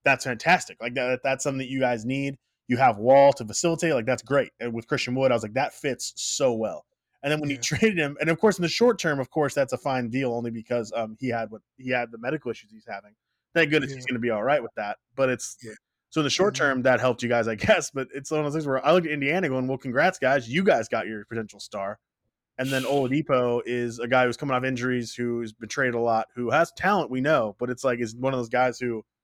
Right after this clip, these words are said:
Speaker 1: has a, has a lot, has a lot more questions sometimes, and it seems like he has answers. So, yeah, that was a weird one. I, I was, I remember when that happened, I was bummed for you. Dude, I was so
Speaker 2: <laughs>
Speaker 1: excited. I was like, "Oh, yes." Like, at the very least, that was the one piece I said, "If you're gonna trade Harden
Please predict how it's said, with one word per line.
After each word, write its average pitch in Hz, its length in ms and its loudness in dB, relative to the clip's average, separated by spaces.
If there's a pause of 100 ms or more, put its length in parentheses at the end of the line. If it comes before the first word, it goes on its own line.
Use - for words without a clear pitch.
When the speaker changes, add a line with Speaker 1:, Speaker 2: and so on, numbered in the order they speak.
(320)
Speaker 1:
has 151 180 4
a, 120 60 -4
has 135 140 -4
a 143 40 -6
lot, 131 180 -2
has 135 140 0
a - 20 -4
lot 147 100 -6
more 135 120 -4
questions 139 540 -4
sometimes, 120 420 -4
and 120 100 -6
it 110 40 -14
seems 123 180 -6
like 110 120 -6
he 120 80 -4
has 107 120 -6
answers. 110 400 -12
So, 110 220 -8 (580)
yeah, 170 120 6
that 156 100 4
was 175 100 2
a 156 60 2
weird 151 180 4
one. 104 200 -2
I, 135 140 6
I 143 140 6
was, 143 160 0
I 135 60 2
remember 165 260 4
when 151 120 2
that 143 140 2
happened, 135 240 2
I 135 60 4
was 120 180 2
bummed 127 220 0
for 113 100 -10
you. 123 260 -4 (600)
Dude, 165 140 -2
I 143 60 2
was 135 160 -10
so 226 100 -2
Speaker 2:
<laughs> 196 100 2
Speaker 1:
excited. 208 400 4
I 147 40 6
was 147 100 4
like, 151 120 -4
"Oh, 190 280 0
yes." - 320 -2
Like, 151 180 0 (280)
at 165 60 -10
the 165 60 2
very 196 280 8
least, 190 260 2
that 220 100 8
was 226 100 4
the 202 60 6
one 196 220 4
piece 196 340 -4
I 156 100 2
said, 156 200 -2
"If 151 140 -6
you're 185 240 0
gonna 202 160 -2
trade 196 200 -2
Harden 170 380 2